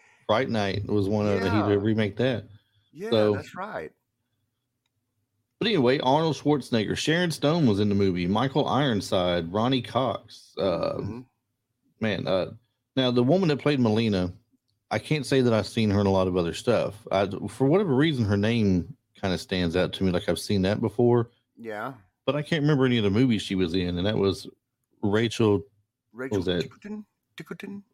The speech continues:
Speaker 1: Is it Ticotin, Ticotin,
Speaker 2: Ticotin,
Speaker 1: Ticotin?
Speaker 2: Ticotin.
Speaker 1: I don't know.
Speaker 2: I remember her from, uh, uh, Man on Fire.
Speaker 1: Man
Speaker 2: 'Cause
Speaker 1: on
Speaker 2: I,
Speaker 1: Fire?
Speaker 2: yeah, 'cause when I saw Man on Fire, I was like, "Yo, yo, that's the chick out of daggum," uh,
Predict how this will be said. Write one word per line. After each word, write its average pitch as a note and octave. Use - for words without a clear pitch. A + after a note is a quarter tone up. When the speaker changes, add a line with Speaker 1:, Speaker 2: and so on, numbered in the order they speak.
Speaker 1:
Is G2+
it G2
Ticotin, C#3
Ticotin, C3
Speaker 2:
Ticotin, -
Speaker 1:
Ticotin? B2
Speaker 2:
Ticotin. F3
Speaker 1:
I B2
don't A#2
know. A2
Speaker 2:
I E3
remember E3+
her C#3
from, G#2+
uh, D2
uh, D2
Man A#2+
on A2
Fire. F#2
Speaker 1:
Man G#2+
Speaker 2:
'Cause G#2+
Speaker 1:
on -
Speaker 2:
I, -
Speaker 1:
Fire? B2
Speaker 2:
yeah, A#2+
'cause A2+
when B2+
I B2
saw C#3+
Man C#3
on A#2+
Fire, A#2+
I -
was A2+
like, C3
"Yo, F#3+
yo, F3
that's D3+
the -
chick -
out B2
of A#2+
daggum," C#3
uh, -